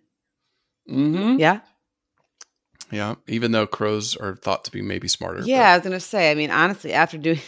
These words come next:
Speaker 2: <laughs> after researching this podcast, I'd say crow, but I'm going with it, what the literature says. Um, oh, uh, macaw?
Speaker 1: No, it's near me. <laughs>
Speaker 2: Oh.
Speaker 1: I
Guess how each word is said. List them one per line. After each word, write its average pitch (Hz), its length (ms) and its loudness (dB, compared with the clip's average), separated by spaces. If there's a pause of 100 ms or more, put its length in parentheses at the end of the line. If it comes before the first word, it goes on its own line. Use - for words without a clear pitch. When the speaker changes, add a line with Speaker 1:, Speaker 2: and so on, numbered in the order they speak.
(140)
Speaker 2:
<laughs> - 260 -8
after 202 320 0 (140)
researching 170 440 -2
this 160 180 -2
podcast, 131 440 -2
I'd 131 160 -10
say 127 140 -2
crow, 135 340 -2
but 127 220 -4 (320)
I'm 151 160 -2
going 139 240 -2
with 127 120 -4
it, 113 140 -2
what 139 240 -10
the - 100 -10
literature 139 380 -4
says. 127 360 -6 (440)
Um, 180 680 6 (340)
oh, 190 640 6
uh, 151 540 4 (180)
macaw? 170 520 4 (1400)
Speaker 1:
No, 110 260 -14
it's - 200 -8
near 117 220 -2
me. 113 460 -2
<laughs> - 60 -20 (640)
Speaker 2:
Oh. 185 220 6
Speaker 1:
I 170 80 6